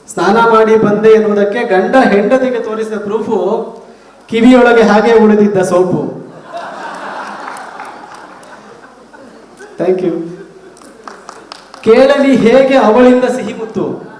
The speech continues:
ಕೇಳಲಿ ಹೇಗೆ ಅವಳಿಂದ ಸಿಹಿಮುತ್ತು, ಸಕ್ಕರೆ ಕಾಯಿಲೆ ನನಗೆ, ಇದು ಅವಳಿಗೂ ಗೊತ್ತು."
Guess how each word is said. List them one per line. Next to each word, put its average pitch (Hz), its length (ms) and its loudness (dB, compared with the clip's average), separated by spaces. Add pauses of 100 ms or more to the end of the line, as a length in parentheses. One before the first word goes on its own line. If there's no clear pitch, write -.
(120)
ಕೇಳಲಿ 254 460 2
ಹೇಗೆ 262 360 2
ಅವಳಿಂದ 220 380 4
ಸಿಹಿಮುತ್ತು, 214 640 0 (680)
ಸಕ್ಕರೆ 262 440 0
ಕಾಯಿಲೆ 226 360 2
ನನಗೆ, 202 360 0
ಇದು 180 280 0
ಅವಳಿಗೂ 214 400 2
ಗೊತ್ತು." 165 560 -8